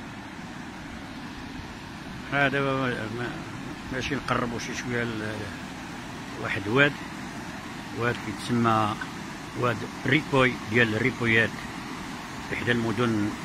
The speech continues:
ديال عمالة برشلونة في كاتالونيا. هاد المياه كلها كتجي من، من الجبال اللي كتساقط فيها الثلوج،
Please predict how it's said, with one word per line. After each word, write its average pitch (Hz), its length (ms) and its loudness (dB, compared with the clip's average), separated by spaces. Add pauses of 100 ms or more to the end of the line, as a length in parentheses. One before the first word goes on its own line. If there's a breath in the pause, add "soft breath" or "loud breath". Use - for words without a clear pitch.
(140)
ديال 107 380 2 (600)
عمالة 107 400 2 (160)
برشلونة 156 560 2 (2000)
في - 160 -4
كاتالونيا. 160 600 2 (2500)
هاد 135 140 -2
المياه 196 180 8
كلها 208 300 8
كتجي 196 440 4
من، 208 160 4 (720)
من 131 140 0
الجبال 131 540 6 (840)
اللي 120 120 -6
كتساقط - 400 2
فيها 120 500 4
الثلوج، 143 540 4